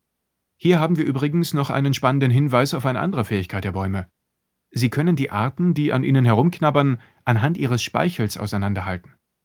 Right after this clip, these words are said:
Sie müssen also über eine Art Geschmackssinn verfügen. Noch schneller geht die Informationsübertragung über das waldeigene Internet. Innerhalb eines Baumes können sich elektrische Impulse nur sehr langsam ausbreiten.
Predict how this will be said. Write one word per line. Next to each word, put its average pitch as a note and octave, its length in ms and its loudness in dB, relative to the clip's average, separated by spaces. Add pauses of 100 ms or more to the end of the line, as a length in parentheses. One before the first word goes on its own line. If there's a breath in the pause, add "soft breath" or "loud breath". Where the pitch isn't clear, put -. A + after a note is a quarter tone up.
(300)
Sie B2 180 2
müssen F3 260 0
also D3 260 0
über C#3+ 180 2
eine B2+ 220 0
Art C3+ 340 -6
Geschmackssinn B2+ 640 -2
verfügen. G2 520 -6 (1200)
Noch C3+ 160 2
schneller D3 340 0
geht D#3+ 160 0
die D#3 60 0
Informationsübertragung C3+ 1300 2
über C#3 160 0
das C3+ 320 -2
waldeigene C3+ 640 2
Internet. B2+ 540 -4 (680)
Innerhalb E3+ 420 4
eines D#3 220 -2
Baumes E3 420 0
können F3 240 0
sich E3+ 240 0
elektrische C#3 480 0
Impulse C3 600 4 (300 loud breath)
nur C#3+ 180 0
sehr C#3 200 4
langsam C3 380 4
ausbreiten. E2 560 -10